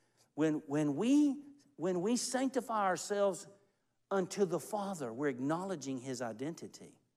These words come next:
Uh, part of my, my faith declaration on my faith declaration list, I put this in here. I just put it just like this. I am my Father's son.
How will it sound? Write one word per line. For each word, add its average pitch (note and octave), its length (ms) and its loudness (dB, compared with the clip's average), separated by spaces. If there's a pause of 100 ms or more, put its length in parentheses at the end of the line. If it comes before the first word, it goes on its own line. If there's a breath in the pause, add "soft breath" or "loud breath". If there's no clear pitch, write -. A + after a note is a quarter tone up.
(2250)
Uh, - 60 -10
part A3 260 6
of F#3+ 80 2
my, F#3+ 200 6 (180)
my F3 160 6
faith F#3 420 0
declaration F3+ 720 0
on D#3 140 0
my D#3+ 120 2
faith F3+ 280 -2
declaration F3+ 640 -2
list, F#3+ 260 -6 (380 loud breath)
I C#3 80 -2
put F3+ 220 -2
this F3+ 220 -2
in D3+ 140 -2
here. A2 260 -12
I C3 60 -12
just B2+ 240 -8
put C3+ 140 -6
it A2 40 -16
just B2+ 200 -8
like B2+ 220 -4
this. A2 360 -10 (2000 loud breath)
I D3+ 200 2
am B2+ 480 0 (680)
my B2 180 -2
Father's B2 500 -2
son. A2+ 340 -6